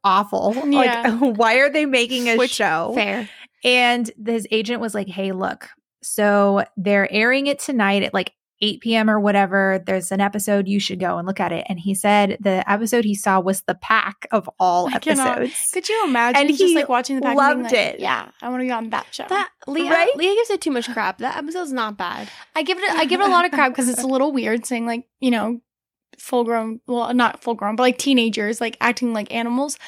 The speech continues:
Speaker 2: However, I do like the metaphor behind it and the
Speaker 3: Mm-hmm.
Speaker 2: idea of it. So I think it's a well done episode. I just personally, it makes me a little uncomfortable seeing,
Speaker 3: Yeah,
Speaker 2: like,
Speaker 3: fair.
Speaker 2: teenagers act like animals.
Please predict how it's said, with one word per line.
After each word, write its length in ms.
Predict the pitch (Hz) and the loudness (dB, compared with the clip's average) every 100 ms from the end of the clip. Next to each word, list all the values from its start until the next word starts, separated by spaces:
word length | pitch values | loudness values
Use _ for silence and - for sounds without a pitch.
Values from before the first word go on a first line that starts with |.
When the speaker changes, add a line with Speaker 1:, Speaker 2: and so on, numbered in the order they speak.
| - - | -20 -4
Speaker 2:
However, 480 | 277 277 269 262 262 | 0 2 2 2 2
I 140 | 240 | 2
do 240 | 214 262 | 0 0
like 220 | 262 240 214 | 2 0 0
the 60 | |
metaphor 400 | 233 220 226 240 | -2 -2 -4 -6
behind 420 | 226 214 226 226 | -8 -8 -8 -2
it 140 | 262 277 | 2 4
and 220 | 262 254 | 6 4
the 60 | 220 | 2
Speaker 3:
Mm-hmm. 120 | 220 | 0
Speaker 2:
idea 400 | 240 208 247 233 - | -2 -2 -2 -2 -4
of 160 | 226 | -8
it. 160 | - - | -10 -2
So 80 | 285 | 0
I 60 | |
think 160 | 339 370 | 2 0
it's 120 | 370 | 0
a 40 | |
well 240 | 294 254 254 | 2 2 2
done 180 | 254 240 | 2 0
episode. 460 | - 262 302 311 - - | -2 -2 0 -2 -2 -2
I 120 | 254 | -2
just 220 | 226 233 | -2 -4
personally, 480 | 262 247 247 226 - | -2 -2 -2 -4 -2
it 120 | 269 | 2
makes 220 | 247 240 233 | 2 2 0
me 80 | |
a 40 | 220 | -2
little 140 | 202 | -2
uncomfortable 540 | 202 202 208 196 247 254 | -2 -4 -6 -4 -4 -2
seeing, 180 | 254 | -2
Speaker 3:
Yeah, 80 | 233 | -2
Speaker 2:
like, 220 | 190 262 | -2 -6
Speaker 3:
fair. 160 | - 247 | -6 -2
Speaker 2:
teenagers 480 | 190 180 - 120 226 | -2 -4 -6 -8 -4
act 200 | 113 - | -4 -4
like 140 | 110 | -8
animals. 480 | 73 - - - - | -10 -14 -16 -16 -18